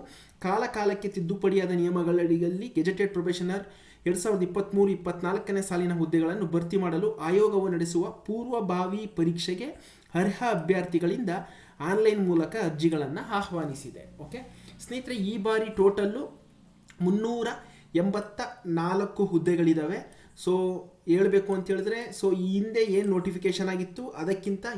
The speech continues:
ಈ ಬಾರಿ ಹೆಚ್ಚು ಹುದ್ದೆಗಳಿದ್ದಾವೆ ಅಂತ ಹೇಳಿದ್ರೆ ಖಂಡಿತವಾಗ್ಲೂ ತಪ್ಪಾಗ್ಲಾರ್ದು. ಸ್ನೇಹಿತರೆ, ಈ ಒಂದು ನೋಟಿಫಿಕೇಶನಲ್ಲಿ ಏನೆಲ್ಲ ಮಾಹಿತಿ ಇದೆ ಅಂತ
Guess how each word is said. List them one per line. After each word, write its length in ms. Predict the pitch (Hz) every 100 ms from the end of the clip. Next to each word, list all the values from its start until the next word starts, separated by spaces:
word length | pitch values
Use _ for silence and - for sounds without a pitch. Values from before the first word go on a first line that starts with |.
| 175
ಈ 60 |
ಬಾರಿ 260 | 185 185 196 285 - - _
ಹೆಚ್ಚು 320 | 196 - 247
ಹುದ್ದೆಗಳಿದ್ದಾವೆ 640 | 196 175 190 180 175 175
ಅಂತ 160 | 180 175
ಹೇಳಿದ್ರೆ 340 | 175 175 175
ಖಂಡಿತವಾಗ್ಲೂ 540 | 170 156 170 175 175 165
ತಪ್ಪಾಗ್ಲಾರ್ದು. 840 | 156 151 180 180 170 160 170 - - - - -
ಸ್ನೇಹಿತರೆ, 380 | - 254 254 262
ಈ 280 | 175 190
ಒಂದು 260 | 247 240 233
ನೋಟಿಫಿಕೇಶನಲ್ಲಿ 920 | 196 202 208 196 220 196 202 202 220
ಏನೆಲ್ಲ 520 | 208 165 202 208 202
ಮಾಹಿತಿ 400 | 185 170 180 175
ಇದೆ 200 | 175 175
ಅಂತ 220 | 175 165